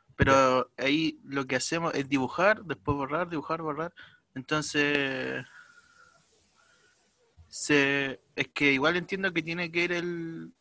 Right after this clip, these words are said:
Speaker 1: la, la sentencia lógica que está dentro del while.
Speaker 2: Ujú.
Speaker 1: Pero quizás lo que está dentro podríamos poder pon-, ponerle un condicional para que no se esté dibujando y borrando todo el rato, ¿no?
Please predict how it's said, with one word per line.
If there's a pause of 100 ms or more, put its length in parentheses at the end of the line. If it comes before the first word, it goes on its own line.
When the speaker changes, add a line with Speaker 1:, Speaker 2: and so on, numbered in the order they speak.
Speaker 1:
la,
la
sentencia
lógica
que
está
dentro
del
while. (960)
Speaker 2:
Ujú. (920)
Speaker 1:
Pero
quizás
lo
que
está
dentro
podríamos
poder (120)
pon-,
ponerle
un
condicional (120)
para
que
no
se
esté
dibujando
y
borrando
todo
el
rato,
¿no?